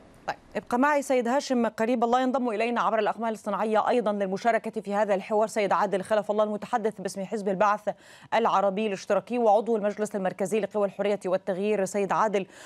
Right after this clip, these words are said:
مرحبا بك. أتمنى أنك استمعت إلى ما كان يقوله ضيفي سيد هاشم قريب الله، و أنتم أبديتم أنكم، آه، يعني تقفون على مسافة من، آه، آه، كل المبادرات المطروحة وترحبون بكل المبادرات، ولكن لديكم رؤية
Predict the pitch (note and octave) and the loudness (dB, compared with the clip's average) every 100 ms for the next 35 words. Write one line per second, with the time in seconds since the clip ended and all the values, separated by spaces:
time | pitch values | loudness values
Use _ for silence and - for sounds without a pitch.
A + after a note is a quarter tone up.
0 | - - G#3 G3+ G#3+ A#3+ B3 A3 G#3+ - | -8 -6 -2 0 2 2 4 2 0 -8
1 | - - B3+ D4+ A3+ A#3 A#3+ A#3 A3 G3 | -8 -2 2 2 2 0 -2 -2 -2 0
2 | G3 F3+ G3 G3 F#3+ A3 G3 F#3+ G#3+ G3 | 0 0 0 0 -2 -2 -2 -2 -2 0
3 | F3+ G3+ F#3+ F#3+ G#3 F#3 F#3+ G3 G#3 F#3+ | 2 0 0 -4 -2 0 0 -2 -2 -4
4 | - G#3 G#3+ F#3 F3+ F#3+ F#3+ F3 G#3 A#3 | -2 0 2 2 4 4 4 4 6 6
5 | A#3 - _ _ D4 D4+ D4+ A#3+ A3+ F3+ | 4 0 _ _ -2 2 2 2 0 0
6 | A#3 A#3+ A#3 A3+ B3+ C4 - - G3+ G3 | -2 -2 -2 0 2 2 0 0 2 0
7 | G3+ F#3 F3+ F#3+ A3 - A#3 B3 G#3+ E3 | 0 -2 -2 -4 -4 -6 -2 0 0 0
8 | F3+ F#3 G#3+ G3+ G3 - - - - A3 | -2 -2 0 2 0 -2 -8 -20 -2 2
9 | A#3 A#3 A3+ - F#3 F3 F3 F#3 F3+ A#3+ | 4 2 0 0 2 4 2 2 0 2
10 | D#4 G4 D#4+ C4 A#3 A3 A#3 A3+ G#3 G3+ | 2 4 4 4 4 4 4 4 -2 -4
11 | G3+ A3 - B3 A3 A3 A#3+ A#3+ A#3 - | -2 -4 2 4 6 6 6 6 6 4
12 | G3 F#3+ F#2+ F#3+ B3+ B3 - A#3+ D#4+ D#4 | 2 2 0 0 0 0 0 0 2 2
13 | A#3 A#3 C4+ B3+ A3 G#3 F#3+ F#3+ A#3 B3 | 0 0 0 2 2 2 4 4 2 2
14 | A#3 A#3 B3+ A#3+ G3+ B3 - A#3 A3 - | 0 0 2 2 4 2 2 2 4 2
15 | G#3 F3+ F3+ | 2 2 2